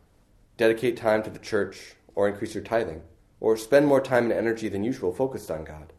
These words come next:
reading. There are a lot of good books out there on God, on the Bible, on Scripture. Go to Mass once or twice during the week. Or personally serve the needs of others, especially the most needy. Go to a soup kitchen or shelter, or look for somebody who's in need in your own neighborhood, your own community.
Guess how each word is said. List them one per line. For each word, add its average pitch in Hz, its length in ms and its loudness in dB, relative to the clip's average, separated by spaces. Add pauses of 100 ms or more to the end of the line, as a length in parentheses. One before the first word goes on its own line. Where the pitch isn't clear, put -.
reading. 101 420 -4 (120)
There - 100 -8
are - 20 -6
a - 20 -2
lot 107 160 4
of 107 100 -4
good 113 200 -4
books 113 260 -2
out 85 160 -6
there 80 340 -6
on 90 200 -6
God, 85 280 -4
on 82 140 -8
the 85 60 -8
Bible, 87 440 -4
on 80 80 -14
Scripture. - 520 -12 (840)
Go 110 100 2
to 113 60 4
Mass 135 420 -2
once 92 220 -6
or 80 60 -12
twice - 320 -8
during 82 180 -6
the 80 80 -10
week. 76 300 -16 (640)
Or 151 380 6
personally 151 400 -2
serve 135 260 0
the 123 60 0
needs 117 220 0
of 104 80 -2
others, 90 460 -2
especially 113 380 0
the 98 80 -4
most 95 240 -4
needy. 95 300 -4 (120)
Go 98 80 -6
to 101 80 0
a 104 60 0
soup 135 260 -4
kitchen 78 520 -12
or 80 80 -20
shelter, 104 500 -4 (120)
or 110 80 -2
look 151 160 0
for 143 100 -4
somebody 120 320 -2
who's 110 180 -6
in 101 100 -4
need 107 180 -4
in 101 120 -4
your 104 140 -2
own 110 80 -2
neighborhood, 110 420 -2
your 87 100 -4
own 98 80 -6
community. 92 460 -10